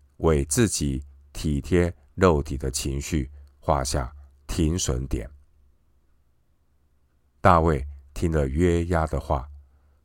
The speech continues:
将哀痛的情绪按下停止键，重新回到神的旨意当中。经文第八节说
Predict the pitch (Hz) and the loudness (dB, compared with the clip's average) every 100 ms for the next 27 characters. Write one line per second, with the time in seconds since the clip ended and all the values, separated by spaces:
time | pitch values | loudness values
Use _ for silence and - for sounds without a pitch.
0 | _ _ _ _ _ - 95 85 85 98 | _ _ _ _ _ 0 2 2 0 -10
1 | _ _ - 95 92 92 - 87 67 69 | _ _ 2 4 4 2 -2 -2 -2 -6
2 | - 65 67 - 71 73 - _ - _ | -6 -6 -6 -4 -6 -6 -18 _ -20 _
3 | 104 82 73 85 65 - - _ - - | 2 2 2 0 0 -8 -20 _ -10 -2
4 | 82 78 92 - 64 55 - - 71 64 | -2 -2 -4 -6 -6 -10 -4 -2 -2 -4
5 | - - _ _ _ _ _ _ _ _ | -14 -20 _ _ _ _ _ _ _ _
6 | _ _ - 92 107 113 110 113 - - | _ _ 0 2 4 2 0 -4 -12 -12
7 | - 73 73 80 69 - - - - 73 | -2 0 4 2 2 -4 -12 -4 0 0
8 | 76 73 60 73 67 82 85 85 90 87 | 0 -2 -4 -2 0 2 0 2 0 0
9 | 95 _ _ _ _ _ _ _ _ _ | -6 _ _ _ _ _ _ _ _ _
10 | _ _ _ _ _ _ _ _ _ - | _ _ _ _ _ _ _ _ _ 6
11 | 139 131 82 80 85 80 80 71 69 - | 8 8 6 4 4 4 4 2 -2 2
12 | 78 73 | 2 2